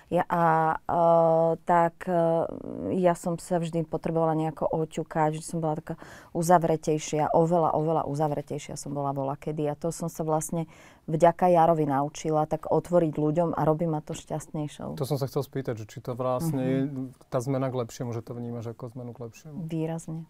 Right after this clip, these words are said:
Speaker 2: Zhovárame sa tu o tom, že ako vás zmenili deti a teda ty si aj, aj povedal, že dôležité je v tom, v tej výchove, v tom rodičovstve vlastne prenášať na deti nejaké hodnoty, ktoré, ktoré teba naučili a ktoré považuješ za správne.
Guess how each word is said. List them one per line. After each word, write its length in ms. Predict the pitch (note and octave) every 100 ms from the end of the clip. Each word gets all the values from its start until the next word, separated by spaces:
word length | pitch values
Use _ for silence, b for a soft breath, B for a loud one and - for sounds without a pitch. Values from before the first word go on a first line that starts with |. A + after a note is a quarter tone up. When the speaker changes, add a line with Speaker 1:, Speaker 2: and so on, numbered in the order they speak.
| _
Speaker 2:
Zhovárame 480 | C#3+ E3 G3+ F#3+ E3+
sa 120 | C#3+
tu 120 | -
o 80 | D#3
tom, 200 | E3 E3
že 120 | D3+ C#3+ B2+ - -
ako 360 | D3 D3 E3+
vás 400 | C#3+ C#3 C#3+ D3
zmenili 320 | D3+ C#3 D3 D#3
deti 480 | A#2+ A2 - A3
a 320 | C4 D#3+ C3+ C#3+
teda 320 | D3 C#3+ C3 -
ty 120 | D3
si 200 | - D3+
aj, 160 | C#3+
aj 180 | - C#3
povedal, 380 | C3 C3 C#3+ C#3
že 160 | C#3 C3
dôležité 760 | G3 G#3 D3+ C3 D3 D3+ D3+ C#3+
je 40 |
v 60 | C3
tom, 140 | - C#3 C#3+
v 60 |
tej 120 | - B2+
výchove, 280 | C3 - C#3
v 100 | C3
tom 120 | C#3
rodičovstve 580 | B2 C3+ C#3 C#3+ - C#3+
vlastne 320 | C3 C3+ D3
prenášať 460 | C3+ B2 C#3 D3
na 80 | C#3
deti 240 | C3 C3 D3
nejaké 320 | C#3 B2+ C3+
hodnoty, 400 | B2+ B2+ B2+ C3
ktoré, 400 | C3+ B2 B2 C3+
ktoré 240 | - C3+
teba 320 | A#2+ A#2+ A#2+
naučili 400 | B2 A#2 - C3
a 20 | A#2
ktoré 220 | C3+ A#2+
považuješ 400 | B2 A#2+ A#2+ A2+
za 120 | A#2
správne. 500 | - A2+ G2 G#2 D#3+